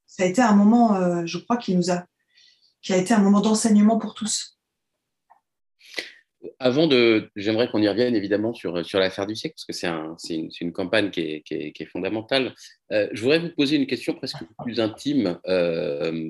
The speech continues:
Speaker 2: par rapport à votre engagement. Vous, vous, vous passez votre temps finalement à, à défendre, à attaquer d'une certaine façon aussi, que ce soit les entreprises, euh, on y reviendra, ou, ou, ou l'État. Euh, comment vous arrivez,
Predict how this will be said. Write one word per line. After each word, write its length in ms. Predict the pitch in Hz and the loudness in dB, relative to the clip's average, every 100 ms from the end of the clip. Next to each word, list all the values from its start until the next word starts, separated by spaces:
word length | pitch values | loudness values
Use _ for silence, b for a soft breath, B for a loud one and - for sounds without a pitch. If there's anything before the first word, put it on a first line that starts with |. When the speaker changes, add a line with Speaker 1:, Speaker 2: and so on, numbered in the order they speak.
| - | -8
Speaker 2:
par 140 | 92 | -8
rapport 320 | 95 - 113 95 | -6 -6 -6 -6
à 20 | |
votre 220 | 95 - | -8 -6
engagement. 600 | 101 101 98 113 147 180 _ b b _ _ _ _ 92 | -4 -2 -4 -4 -6 -8 _ b b _ _ _ _ -6
Vous, 60 | 101 98 | -4 -6
vous, 200 | 98 - | -14 -14
vous 120 | 104 | -12
passez 280 | - - 156 | -8 -2 0
votre 240 | 117 113 | 0 -2
temps 160 | - 151 | -4 -4
finalement 580 | - 101 95 110 127 98 | -2 -4 -2 -4 -4 -4
à, 280 | 87 85 _ _ | -6 -8 _ _
à 80 | 90 | -10
défendre, 840 | 90 104 - 139 156 151 90 85 - | -4 -4 -2 0 0 0 -2 -6 -8
à 120 | 90 | -6
attaquer 480 | 92 92 110 - 196 | -4 -4 -4 0 -2
d'une 140 | 170 107 | -2 -6
certaine 280 | 90 95 - | -10 -12 -12
façon 280 | 92 - 104 | -14 -10 -10
aussi, 380 | 101 - 214 - b b - | -10 -10 -10 -14 b b -14
que 100 | 98 | -12
ce 60 | - | -6
soit 120 | 95 | -4
les 120 | 92 | -4
entreprises, 600 | 87 - 80 110 117 117 | -8 -12 -10 -6 -4 -4
euh, 220 | 87 85 | -4 -4
on 80 | 85 | -6
y 80 | 87 | -8
reviendra, 520 | 90 90 90 98 107 | -6 -8 -8 -8 -6
ou, 300 | 90 85 87 b b b _ | -6 -6 -8 b b b _
ou, 200 | - 90 | -12 -10
ou 140 | - 90 | -4 -2
l'État. 440 | 95 - 180 202 _ - B - | 0 0 -4 -6 _ -20 B -6
Euh, 300 | 101 98 92 - | -2 -2 -4 -4
comment 540 | - 160 190 240 262 - _ _ _ _ _ _ _ _ _ _ _ _ _ _ - | 0 2 2 0 -4 -10 _ _ _ _ _ _ _ _ _ _ _ _ _ _ -12
vous 260 | 104 117 | -4 0
arrivez, 760 | 139 139 131 131 147 185 262 | 2 2 2 2 0 0 -4